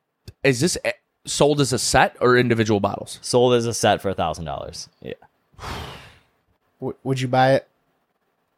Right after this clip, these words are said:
Speaker 1: Yeah.
Speaker 3: The, the, the, the trophy. That's
Speaker 2: Yeah.
Speaker 3: a, that's a pretty.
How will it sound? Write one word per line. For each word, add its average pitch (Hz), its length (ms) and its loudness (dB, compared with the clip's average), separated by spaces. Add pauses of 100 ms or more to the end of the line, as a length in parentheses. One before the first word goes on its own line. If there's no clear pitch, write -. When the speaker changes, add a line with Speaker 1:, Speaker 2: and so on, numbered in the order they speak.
(100)
Speaker 1:
Yeah. 67 220 -8 (380)
Speaker 3:
The, 147 180 -10
the, 143 180 0
the, 147 140 -4
the 143 100 -4
trophy. 151 600 2
That's 151 240 2
Speaker 2:
Yeah. 143 80 -6
Speaker 3:
a, - 40 -10
that's 165 200 2
a 160 60 0
pretty. 147 340 0